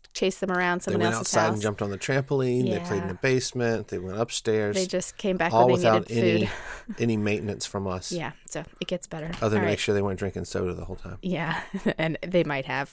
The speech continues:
Speaker 1: Whatever.
Speaker 2: And I don't really care.
Speaker 1: <laughs> Okay,
Speaker 2: My
Speaker 1: go
Speaker 2: daughter
Speaker 1: on.
Speaker 2: came out of the house saying, "You know what? I put water in this Coke can." I was like, "Yeah, sure you did."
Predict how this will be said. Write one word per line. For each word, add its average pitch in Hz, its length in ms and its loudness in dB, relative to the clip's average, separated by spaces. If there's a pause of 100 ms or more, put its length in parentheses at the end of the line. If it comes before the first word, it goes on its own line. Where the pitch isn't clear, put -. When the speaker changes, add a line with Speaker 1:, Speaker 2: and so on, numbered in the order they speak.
Speaker 1:
Whatever. 143 340 2
Speaker 2:
And 98 140 4
I 95 140 0
don't - 180 4
really 247 140 12
care. - 280 4
Speaker 1:
<laughs> - 120 0
Okay, 185 280 6
Speaker 2:
My 202 100 8
Speaker 1:
go 196 60 10
Speaker 2:
daughter 131 180 10
Speaker 1:
on. 123 40 6
Speaker 2:
came 123 240 4
out 120 80 6
of 117 60 6
the 110 60 6
house 117 140 4
saying, 104 280 0 (200)
"You 101 120 -8
know 107 80 0
what? 104 120 -2
I - 40 -8
put - 200 -8
water 101 280 0
in 98 80 -2
this 95 140 -8
Coke - 280 -4
can." 92 240 -8 (260)
I - 60 -8
was 98 40 -2
like, 90 220 -8
"Yeah, - 140 -12
sure - 280 -4
you 90 180 -14
did." - 200 -14